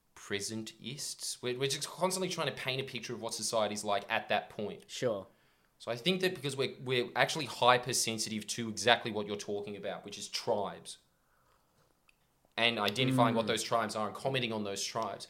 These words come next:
Speaker 2: Yeah.
Speaker 1: That's a huge part of being a comedian. It's
Speaker 2: But
Speaker 1: a
Speaker 2: then
Speaker 1: lot of
Speaker 2: what
Speaker 1: the bread and butter jokes.
Speaker 2: But what you're doing,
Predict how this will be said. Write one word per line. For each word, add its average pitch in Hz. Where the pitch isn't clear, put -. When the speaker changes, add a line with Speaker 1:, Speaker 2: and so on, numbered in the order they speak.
Speaker 2:
Yeah. 117
Speaker 1:
That's 107
a -
huge 185
part 120
of 110
being 117
a 101
comedian. 104
It's -
Speaker 2:
But 151
Speaker 1:
a 151
Speaker 2:
then 170
Speaker 1:
lot 175
of 180
Speaker 2:
what 175
Speaker 1:
the -
bread 143
and 135
butter 123
jokes. 107
Speaker 2:
But 156
what 175
you're 160
doing, 147